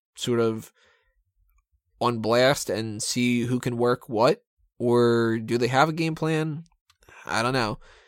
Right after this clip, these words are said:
Uh, not a good thing, though. Uh, a good thing for W W E fans of working out,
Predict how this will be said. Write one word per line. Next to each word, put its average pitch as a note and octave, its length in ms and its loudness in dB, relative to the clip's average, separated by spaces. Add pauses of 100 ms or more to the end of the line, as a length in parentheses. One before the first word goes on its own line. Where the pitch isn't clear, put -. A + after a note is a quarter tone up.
(380)
Uh, F2+ 300 -2
not E3 160 6
a - 20 4
good C#3+ 140 2
thing, A2+ 160 -2
though. D#2+ 320 -4
Uh, E2 400 -4
a C3+ 120 -8
good D3+ 160 2
thing D3+ 140 0
for D3 120 -4
W C#3 160 -2
W C#3 240 -2
E C3+ 120 0
fans C3 240 -4
of B2+ 80 -8
working C3 280 -2
out, G3 240 -2